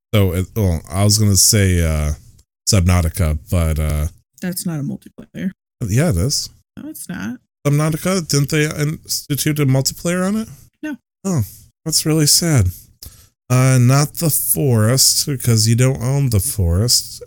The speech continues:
Speaker 1: as far as I'm aware.
Speaker 2: You better not be cheating and looking at my Steam library.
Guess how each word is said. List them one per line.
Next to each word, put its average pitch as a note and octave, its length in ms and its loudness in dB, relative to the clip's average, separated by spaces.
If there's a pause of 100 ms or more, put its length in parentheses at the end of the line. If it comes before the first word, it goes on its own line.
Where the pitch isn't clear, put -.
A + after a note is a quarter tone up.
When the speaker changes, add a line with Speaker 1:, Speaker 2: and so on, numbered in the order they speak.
Speaker 1:
as F2+ 160 0
far G2 180 -2
as G2 140 2
I'm F#2 180 2
aware. D#2+ 520 -2 (340)
Speaker 2:
You A3 100 -2
better C#4 180 -4
not C4+ 260 -8
be G#3 120 -4
cheating G#3 360 -6
and F3+ 100 -4
looking F3+ 240 -6
at E3+ 140 -12
my E3+ 100 -10
Steam D#3 300 -8
library. C3 640 -12